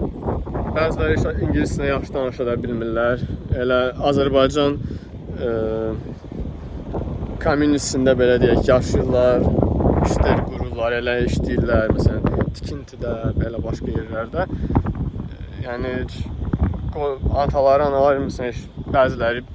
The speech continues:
pis danışır, məsələn, ingilis dilində. Hə, yəni ki, bax, belə, ə, populyarlı variant var. Gəlməyin. Ə, belə. Tak что siz mənə yazın, ə, başqa sizi hansı, məsələn, maraqlı, ə,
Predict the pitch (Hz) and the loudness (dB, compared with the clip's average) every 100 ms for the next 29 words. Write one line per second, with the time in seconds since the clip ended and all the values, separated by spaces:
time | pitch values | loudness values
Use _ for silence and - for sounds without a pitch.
0 | - - - 110 104 98 107 - - 95 | -8 -8 -8 -6 -6 -4 -4 2 2 2
1 | - - - - - - - - - - | 0 2 4 8 8 8 6 4 2 -2
2 | - - - - - - - 143 135 135 | -4 -8 -10 -12 -12 -14 -12 -2 2 4
3 | 165 196 165 220 196 180 180 190 208 214 | 4 4 0 2 2 4 4 6 6 4
4 | - 151 143 135 135 131 - - - - | 0 -2 -2 -2 -2 -4 -6 -6 -6 -6
5 | 165 143 160 165 165 156 139 139 135 131 | -4 0 2 2 2 0 0 0 0 -2
6 | 127 123 107 - - - - - 135 123 | -4 -6 -8 -10 -14 -12 -10 -4 0 0
7 | 117 110 110 - - - - - - - | 0 -4 -4 -6 -10 -14 -14 -14 -12 -10
8 | - - - - - - - - 110 113 | -8 -10 -12 -12 -10 -10 -12 -12 -10 -6
9 | 113 117 135 135 135 156 185 - 208 202 | -6 0 2 2 2 0 0 2 0 0
10 | - - - - - 233 226 226 220 233 | -8 -8 -6 -4 -4 -2 4 6 8 8
11 | 214 220 220 175 170 165 165 165 175 - | 6 2 2 4 6 6 4 2 0 0
12 | 208 190 175 175 170 165 165 156 151 165 | -2 -4 -4 -2 0 -2 -2 -2 -4 -4
13 | 156 - - 143 139 143 139 139 139 135 | -4 -4 -6 -8 -6 -2 0 2 2 0
14 | 147 139 - | -2 -4 -10